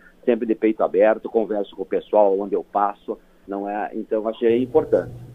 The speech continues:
Sei que cometi erro, a falibilidade faz parte do ser humano, mas a minha carreira eu encerrei aí, dia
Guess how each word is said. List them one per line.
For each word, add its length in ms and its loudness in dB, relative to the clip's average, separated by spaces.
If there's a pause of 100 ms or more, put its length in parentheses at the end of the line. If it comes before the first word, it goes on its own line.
Sei 260 8 (200)
que 100 -4 (100)
cometi 340 -6
erro, 300 2
a 60 0
falibilidade 640 -4
faz 200 -6
parte 280 -4
do 100 -8
ser 180 -6
humano, 400 0 (320)
mas 260 2
a 60 2
minha 140 0
carreira 400 0
eu 140 0
encerrei 580 0 (240)
aí, 380 -2 (100)
dia 180 -4